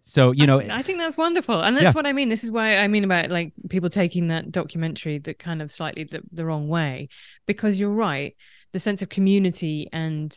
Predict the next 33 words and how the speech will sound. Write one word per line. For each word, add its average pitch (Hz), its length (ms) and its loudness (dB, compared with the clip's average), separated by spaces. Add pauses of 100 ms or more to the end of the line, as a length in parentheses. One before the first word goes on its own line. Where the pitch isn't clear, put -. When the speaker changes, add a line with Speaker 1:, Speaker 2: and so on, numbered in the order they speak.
Speaker 2:
and 165 240 -2
meaning 160 400 0
that - 120 -12
you 151 140 -4
can 151 220 -8
get 156 260 -8
from 139 400 -10 (160)
religion, 147 640 -8 (400)
if 190 160 -6
you 185 60 0
don't 208 160 0
find 185 180 -2
it 160 40 -2
in 160 40 -4
religion, 165 260 -4
you 165 80 -2
might 160 180 -4
look 160 120 -8
for - 140 -10
it - 20 -6
in 151 60 -6
other 151 140 -6
places 156 340 -6
that 165 120 -4
are 160 120 -2
actually - 480 -8
worse 156 640 -6
places 139 500 -8
to - 100 -8
look 156 200 -6
for - 140 -16
it. - 120 -16 (520)
Um, 147 500 -4